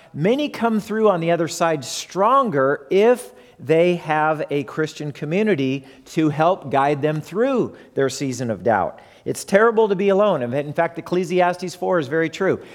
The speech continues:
Uh, two are better than one. They have a good return for their work. If one falls down, another can help him up. Pity the person who falls down and has no one to help him or her up.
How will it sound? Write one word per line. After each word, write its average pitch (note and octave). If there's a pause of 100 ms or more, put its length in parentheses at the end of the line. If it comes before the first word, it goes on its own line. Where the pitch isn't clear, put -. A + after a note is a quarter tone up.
(440)
Uh, C#3+
two A3
are A#3+
better A3
than A3
one. A3+
They C#3
have D3+
a D#3+
good F3
return F#3+
for F#3+
their F#3
work. F3+
If -
one F#3
falls F3+
down, D3+ (260)
another D#3+
can E3+
help D3 (160)
him C#3+
up. -
Pity G#3
the G3+
person F3 (180)
who C#3
falls D3+
down D#3
and A#2
has A#2+
no D#3+
one A2 (300)
to C3+
help B2+ (320)
him B2+
or A#2
her A#2
up. A#2